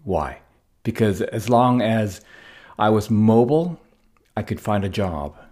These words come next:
and I could get around. My trips to the grocery store were the best.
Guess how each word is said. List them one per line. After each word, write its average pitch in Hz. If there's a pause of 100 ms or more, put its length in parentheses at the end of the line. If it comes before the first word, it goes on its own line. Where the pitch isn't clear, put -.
(400)
and 92
I 87
could 95
get 98
around. 80 (1160)
My 90
trips 120
to 135
the 117
grocery 110
store 98 (180)
were 101
the 82
best. 71